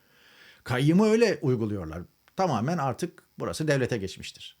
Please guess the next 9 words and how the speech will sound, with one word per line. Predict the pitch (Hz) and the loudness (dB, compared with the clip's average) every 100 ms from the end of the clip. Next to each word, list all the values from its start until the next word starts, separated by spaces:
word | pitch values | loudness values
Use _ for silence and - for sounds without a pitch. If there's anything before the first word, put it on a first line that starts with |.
| _ | _
Çaycısına | - 123 139 156 147 202 | -4 0 2 2 2 0
kadar | 185 113 98 | 0 -2 -2
bırak | 135 185 - 131 | -2 -2 -4 -2
belediye | 117 113 113 | 0 0 0
meclis | 107 107 - | 0 -2 -4
üyelerini. | 101 101 98 156 262 _ _ _ _ _ _ _ _ _ _ _ _ _ _ _ _ _ _ _ _ _ - | -4 -4 -4 -2 -2 _ _ _ _ _ _ _ _ _ _ _ _ _ _ _ _ _ _ _ _ _ 0
Temizlik | 139 156 220 214 | 4 4 2 2
görevlilerine | 185 143 123 120 113 | 2 4 2 2 0
kadar | 113 131 214 233 | 0 0 0 -4